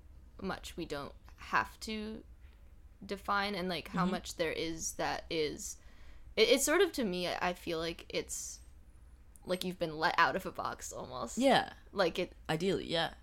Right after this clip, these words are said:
Speaker 1: ideally, that's what it is. And it almost gives you a license to view things without the lens of what society wants
Speaker 2: Mm-hmm.
Speaker 1: in a way that is hard for a lot of people to do.
Speaker 2: Mm-hmm.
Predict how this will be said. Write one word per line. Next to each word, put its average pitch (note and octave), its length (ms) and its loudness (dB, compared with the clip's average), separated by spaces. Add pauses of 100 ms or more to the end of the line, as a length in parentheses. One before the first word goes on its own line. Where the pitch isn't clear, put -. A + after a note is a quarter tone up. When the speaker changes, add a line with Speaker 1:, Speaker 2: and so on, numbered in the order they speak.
Speaker 1:
ideally, G#3+ 380 6
that's F3 240 2
what E3 140 -2
it - 140 -6
is. - 520 -4 (260)
And F#3 80 0
it D3+ 40 2
almost F#3 280 4
gives G3+ 180 2
you G#3 120 4
a - 20 8
license E3+ 600 2
to F#3+ 140 -4
view E3 260 -4
things D3+ 500 -6 (320)
without F3 520 2
the - 100 -2
lens G#2+ 320 -4
of A2 220 -8 (360)
what - 200 -4
society - 600 -8
wants - 680 -10
Speaker 2:
Mm-hmm. F3 340 2 (200)
Speaker 1:
in G#3+ 120 6
a G3 100 6
way E3 180 6
that D3 380 0 (360)
is - 520 -2 (400)
hard D3+ 400 2
for D3 140 -2
a D3 60 -2
lot - 200 -2
of - 120 -14
people - 560 -10 (360)
to - 140 -6
do. - 240 -10 (520)
Speaker 2:
Mm-hmm. D#3 260 0